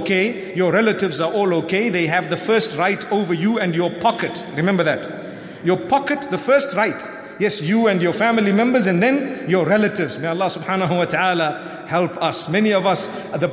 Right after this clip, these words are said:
right of our pockets is just the right hand. May Allah subhanahu wa ta'ala help us. We spend it on ourselves and that's it.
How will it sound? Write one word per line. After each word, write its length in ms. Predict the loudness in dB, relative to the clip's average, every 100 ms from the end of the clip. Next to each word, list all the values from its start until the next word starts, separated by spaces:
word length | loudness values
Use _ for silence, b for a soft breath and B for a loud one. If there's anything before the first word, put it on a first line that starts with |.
| 2
right 280 | 2 2 0
of 100 | 0
our 140 | 0 0
pockets 400 | -2 -2 -4 -4
is 100 | -4
just 180 | -4 -2
the 60 |
right 200 | 0 0
hand. 300 | -2 -6 -4 -2
May 100 | 0
Allah 160 | 2
subhanahu 460 | 0 0 0 2 2
wa 80 | 0
ta'ala 720 | 0 2 2 0 -4 -12 -6
help 280 | 0 0 0
us. 120 | -4
We 100 | -4
spend 300 | -4 -2 0
it 100 | 2
on 100 | 2
ourselves 500 | 2 2 4 4 4
and 120 | 2 0
that's 200 | 0
it. 120 | 0